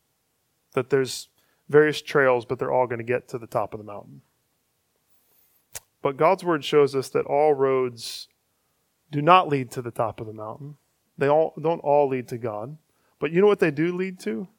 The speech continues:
They lead us, and they're seeking to push us into the one way that does lead to salvation. And it's the way of forsaking all other refuges and all of my own works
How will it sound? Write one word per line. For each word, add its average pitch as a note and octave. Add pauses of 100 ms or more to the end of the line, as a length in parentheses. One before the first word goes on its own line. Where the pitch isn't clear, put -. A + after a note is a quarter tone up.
(480)
They D3
lead G3+
us, C#3+ (100)
and D#3
they're D#3
seeking G#3
to D#3
push -
us A#2
into D#3+
the C3
one D3+
way C#3+
that B2+
does C3+
lead B2
to A#2
salvation. A#2 (1120)
And C#3+
it's C#3+
the D#3
way D3+
of D3
forsaking D#3
all B2+
other A#2
refuges G#2+
and C#3
all E3+
of C#3+
my C#3+
own C3
works -